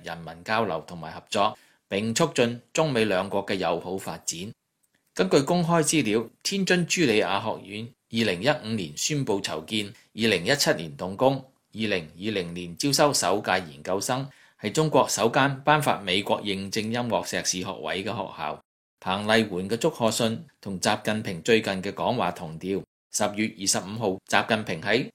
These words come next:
恢復聯合國席位五十週年相關嘅講話中，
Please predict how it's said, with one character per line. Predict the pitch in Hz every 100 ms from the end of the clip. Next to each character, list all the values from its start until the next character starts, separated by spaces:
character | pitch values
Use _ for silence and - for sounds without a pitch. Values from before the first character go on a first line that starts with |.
| _
恢 | - 175
復 | 113 -
聯 | 101 92
合 | 95
國 | 110 - 123 120
席 | 117
位 | 98 98 95
五 | 101
十 | 117
週 | - - 123
年 | 127 87
相 | - 123 123
關 | 117 117
嘅 | 95
講 | 80 80 101
話 | 82
中， | 85 117